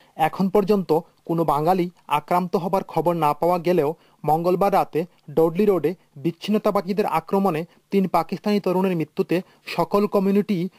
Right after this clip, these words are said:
নিরাপত্তাহীনতায় ভুগতে থাকেন। অবশ্য ওয়েস্ট মিডল্যান্ডস পুলিশ এই মুহূর্তে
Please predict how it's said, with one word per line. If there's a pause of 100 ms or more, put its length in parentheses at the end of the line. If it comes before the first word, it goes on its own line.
(120)
নিরাপত্তাহীনতায় (240)
ভুগতে
থাকেন। (320)
অবশ্য (240)
ওয়েস্ট
মিডল্যান্ডস
পুলিশ (220)
এই
মুহূর্তে